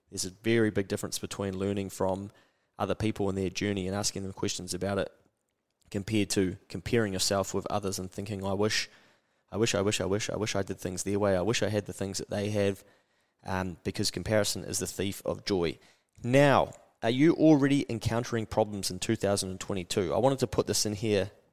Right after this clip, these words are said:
because it is a very good exercise and it, something you can come back to and do time and time again in your life. Now, you don't always need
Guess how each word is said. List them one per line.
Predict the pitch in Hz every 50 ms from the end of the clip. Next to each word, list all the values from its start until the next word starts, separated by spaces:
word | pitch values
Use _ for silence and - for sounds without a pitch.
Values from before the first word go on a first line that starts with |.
| _ _ _
because | - 101 - 117 101 92
it | 101
is | 92 92
a | 101 92
very | 107 113 110 107
good | 98 104 98
exercise | 92 - - 101 - - 95 98 98 95 -
and | - 95 101
it, | 95 82 - _ - - - _ _ _ _ _ _ _
something | - - 139 139 104
you | 80 104
can | - 104 92
come | - - 98
back | 95 104 - - -
to | - 107 98 87 82
and | 95 95
do | - 104 104 101 98 92 92
time | - - 107 107 107
and | 104
time | - 101 98 98
again | 95 - 98 95
in | 92
your | 92 92
life. | 101 101 82 - - - - _ - - - _ _ _ _ _ _ _ _ _ _ _
Now, | 117 113
you | 117 117
don't | 135 131 143 147 -
always | - 151 151 147 139 139 127
need | 120 117 113 117 117